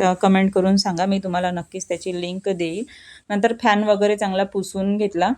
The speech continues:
आणि इकडे बघू शकता मुलांनासुद्धा, अ, घरी होते, तर, अ, सुट्टी होती.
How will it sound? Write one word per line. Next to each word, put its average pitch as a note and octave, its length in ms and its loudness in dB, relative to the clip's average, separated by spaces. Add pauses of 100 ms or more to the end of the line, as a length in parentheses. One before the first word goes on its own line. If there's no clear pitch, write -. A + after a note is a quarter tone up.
(440)
आणि F3+ 480 -4 (420)
इकडे F#3+ 180 -2
बघू F#3+ 200 -2
शकता G3+ 460 2 (260)
मुलांनासुद्धा, F3 1300 -2 (500)
अ, D#3+ 460 -4
घरी F#3+ 440 2
होते, G3+ 340 2 (340)
तर, F3 160 -6
अ, F3 220 -2
सुट्टी G3+ 320 -6
होती. A3 340 -2